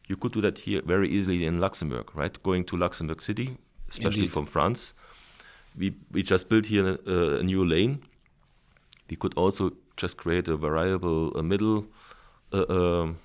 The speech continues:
Speaker 1: yeah, fence and say in the morning you, you have five lanes towards Luxembourg and just one lane in the other side,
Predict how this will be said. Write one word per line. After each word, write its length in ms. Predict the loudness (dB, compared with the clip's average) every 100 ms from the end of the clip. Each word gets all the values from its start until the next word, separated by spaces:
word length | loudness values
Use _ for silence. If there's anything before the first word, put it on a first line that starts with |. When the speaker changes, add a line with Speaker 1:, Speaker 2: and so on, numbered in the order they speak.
| _ _ _ _
Speaker 1:
yeah, 180 | -6 -6 -10
fence 540 | -20 -4 -2 -2 -6 -14 _ -20 -20 _
and 100 | -4
say 180 | 0 0
in 60 | 2
the 80 |
morning 360 | 0 2 2 2
you, 220 | 0 -2 -4
you 140 | -4
have 120 | -4
five 460 | -6 -4 0 0 0
lanes 300 | -2 -2 -6
towards 440 | -6 -2 -2 -2
Luxembourg 640 | -6 -4 -4 -4 -4 -6 -14 _ _ -10
and 140 | -8
just 300 | -6 -8 -6
one 180 | -4 -2
lane 240 | 0 -2
in 60 | 0
the 80 | 0
other 160 | 0
side, 380 | 0 -2 -2 -6